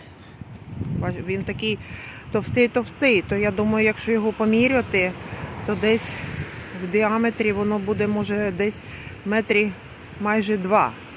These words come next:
То таке здоровецьке. І, получається, оця гілка, гілляка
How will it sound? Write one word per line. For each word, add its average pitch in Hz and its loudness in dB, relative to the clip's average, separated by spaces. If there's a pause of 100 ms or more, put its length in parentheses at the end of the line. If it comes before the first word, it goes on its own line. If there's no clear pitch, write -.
(2500)
То 190 -6
таке 202 0
здоровецьке. 196 0
І, 208 0
получається, 196 0
оця 185 -4 (160)
гілка, 220 0 (1120)
гілляка 185 2